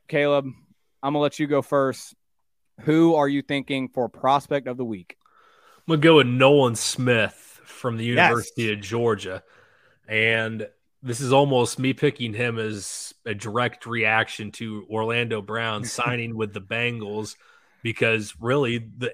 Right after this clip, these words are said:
Speaker 2: A F C will probably come down once again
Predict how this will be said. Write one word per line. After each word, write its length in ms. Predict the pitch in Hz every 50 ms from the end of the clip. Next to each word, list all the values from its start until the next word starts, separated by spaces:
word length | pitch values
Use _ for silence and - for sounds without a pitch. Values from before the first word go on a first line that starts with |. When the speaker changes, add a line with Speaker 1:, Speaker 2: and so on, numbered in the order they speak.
| 120
Speaker 2:
A 80 | 127 135
F 140 | 135 131 120
C 320 | - - - 131 127 123
will 240 | 117 113 110 120 120
probably 500 | - _ - 113 113 120 120 120 123 123
come 260 | 120 - 127 120 117
down 360 | 110 117 120 123 123 120 113
once 280 | 101 110 123 123 117 -
again 520 | 123 117 127 127 123 113 107 107 110 113